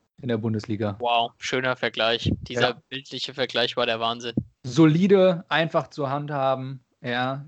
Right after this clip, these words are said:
Speaker 1: kriegt jeder gut aufgebaut im Spiel. Wunderbar. Steht wie eine Eins im
Speaker 2: Bin ich,
Speaker 1: Strafraum.
Speaker 2: ja, ich bin, bin, bin mal gespannt, wie sich die Kölner schlagen.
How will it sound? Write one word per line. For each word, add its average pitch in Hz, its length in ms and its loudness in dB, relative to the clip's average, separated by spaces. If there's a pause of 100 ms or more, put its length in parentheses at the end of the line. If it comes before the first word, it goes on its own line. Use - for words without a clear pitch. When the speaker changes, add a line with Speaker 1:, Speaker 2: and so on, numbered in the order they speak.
(180)
Speaker 1:
kriegt 143 240 -4
jeder 151 240 4
gut 131 200 -4
aufgebaut 127 580 0
im 120 100 -6
Spiel. 120 500 -6 (1080)
Wunderbar. 110 640 2 (260)
Steht 123 380 -2
wie 120 60 -6
eine 110 140 -2
Eins 107 360 -4 (280)
im 120 180 -10
Speaker 2:
Bin 170 140 0
ich, - 160 -2
Speaker 1:
Strafraum. 101 260 -8
Speaker 2:
ja, 147 400 2 (180)
ich - 180 -8
bin, 147 460 -8
bin, 139 420 -8
bin 147 120 -8
mal 139 160 4
gespannt, 135 480 -2
wie 135 60 -10
sich 127 180 -12
die 127 120 -12
Kölner 131 380 -2
schlagen. 127 500 0